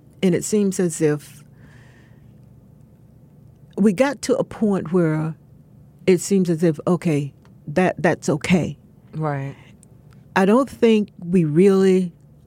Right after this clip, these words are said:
Speaker 1: started teaching our children to fight for, for what is right. Uh, and it, it's as if,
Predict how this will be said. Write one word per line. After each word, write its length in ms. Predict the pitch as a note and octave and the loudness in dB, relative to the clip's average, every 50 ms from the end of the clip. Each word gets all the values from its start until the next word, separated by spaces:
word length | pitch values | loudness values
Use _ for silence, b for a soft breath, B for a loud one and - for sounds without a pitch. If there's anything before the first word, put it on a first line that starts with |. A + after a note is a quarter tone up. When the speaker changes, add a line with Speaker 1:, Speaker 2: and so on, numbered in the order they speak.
| - _ - - - | -20 _ -20 -20 -14
Speaker 1:
started 600 | - - - - D#3+ E3+ D#3+ D3+ D3 - - - | -12 -8 -2 0 2 2 2 0 -2 -4 -6 -8
teaching 400 | - - G3 E3+ - F#3+ F#3 - - | -6 -6 -6 -4 -4 -4 -4 -4 -2
our 280 | D3+ C#3 C3+ C3 B2+ | -2 -2 -2 -2 -4
children 600 | C3 - - - - E3+ E3 E3+ D#3+ F3 F3+ E3+ | -6 -6 -4 -2 0 0 0 0 -2 -2 -4 -2
to 120 | - - F3+ | -2 -4 -6
fight 600 | - - - E3+ E3+ E3+ E3+ F3+ - - - - - - - - F3 - - - - | -6 -4 -2 -2 0 -2 -2 -4 -8 -12 -20 -20 -20 -20 -20 -20 -18 -18 -18 -20 -20
for, 300 | - - - D#3+ D#3+ C#3 | -8 -2 0 2 2 0
for 200 | - - - E3 | 0 -2 -2 -2
what 220 | D3 D3 F3 D#3+ D#3 | 0 2 0 0 0
is 160 | D#3 C#3 D3+ | -2 -4 -2
right. 340 | D3+ D#3 D#3+ D#3+ E3 E3 - - - - - - - - - - - - | -2 0 0 0 -2 -2 -6 -10 -20 -20 -20 -20 -20 -20 -20 -14 -8 -6
Uh, 280 | C#3+ C#3 C#3 D3 C#3+ - - - - B B B B B B B B B B B B B B - | -4 -4 -4 -4 -6 -8 -10 -16 -20 B B B B B B B B B B B B B B -2
and 320 | E3+ E3+ D#3+ D#3+ D#3+ - - | 0 2 2 2 0 0 0
it, 120 | E3 F3 - - - - | -2 -2 -2 -4 -4 0
it's 200 | - G3+ - - - | 0 0 0 0 -4
as 300 | - G3 F#3+ F3 - - | -2 0 0 -2 -2 -2
if, 360 | - F#3+ F3+ E3+ - - - | 0 0 0 0 -2 -8 -18